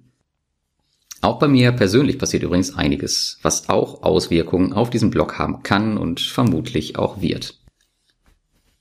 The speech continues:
Im Februar zweitausendneunzehn werde ich einige Wochen nach Uganda reisen, um dort die Twenty-two Stars Foundation zu unterstützen, die ich in diesem Jahr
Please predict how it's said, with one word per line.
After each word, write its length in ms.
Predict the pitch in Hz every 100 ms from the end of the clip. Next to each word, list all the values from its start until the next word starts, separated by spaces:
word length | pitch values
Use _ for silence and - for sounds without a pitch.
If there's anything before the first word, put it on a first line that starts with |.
| _ -
Im 160 | 90
Februar 400 | 90 156 156 123
zweitausendneunzehn 880 | - 107 95 85 101 135 92 85 80
werde 280 | 87 107 -
ich 380 | 107 107 -
einige 300 | - - 117
Wochen 240 | 95 101 92
nach 200 | 78 -
Uganda 340 | - 92 87
reisen, 360 | 73 85 82 85
um 220 | 82 78
dort 460 | 85 92 - - 90
die 260 | 82 80
Twenty-two 640 | - - 127 120 117 98 90
Stars 440 | - - - -
Foundation 540 | - - - - -
zu 120 | - 80
unterstützen, 600 | 85 - 98 - 85 80
die 200 | 87 -
ich 100 | 98
in 100 | 90
diesem 280 | 87 82
Jahr 180 | 80 82